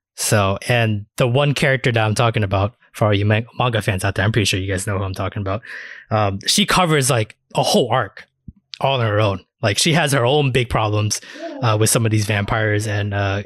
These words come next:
and Cole himself. So it's just kinda like, can't fit that in, like, two, three episodes. That, that, that's, like, a whole nother season right there. So I think Call of the Night will get a season two. And I think that's when you guys will be like, "Okay, this is a lot more interesting, a lot more dramatic. It's not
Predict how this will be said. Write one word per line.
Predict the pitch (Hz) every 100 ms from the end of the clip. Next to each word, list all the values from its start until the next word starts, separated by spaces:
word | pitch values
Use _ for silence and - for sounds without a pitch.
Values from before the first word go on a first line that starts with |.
| -
and | 104
Cole | - 113
himself. | 98 - 113 98
So | 104
it's |
just | 110 110
kinda | 117 110
like, | 104 104 - - - - - _ _ -
can't | 151 131
fit | 156
that | - 139
in, | 127 120
like, | 110
two, | - 143
three | 117 113
episodes. | 107 104 113 104 95
That, | 98 98
that, | - 101 -
that's, | 107 135
like, | 120
a | 101
whole | 117
nother | 104 98 92
season | - 104 98
right | 92 92
there. | - 92
So | 98 - 95 92 - - -
I | 143
think | 180 196
Call | 185
of | 156
the |
Night | 151 143
will | 127
get | 135 131
a |
season | 117 143 117 110
two. | - 113 131 - _ _ _ _ _ _ -
And | 113
I |
think | 101 117 104
that's | 104 -
when | 107 98 98
you | 104
guys | 104 101
will |
be | 98
like, | 110
"Okay, | - - 120 120 - _ _ _ -
this | 143 143
is |
a | 135
lot | 131
more | 127
interesting, | 120 117 131
a | 117
lot | 113
more | 117 107
dramatic. | 113 98 98 107 107 -
It's | 107 110
not | 104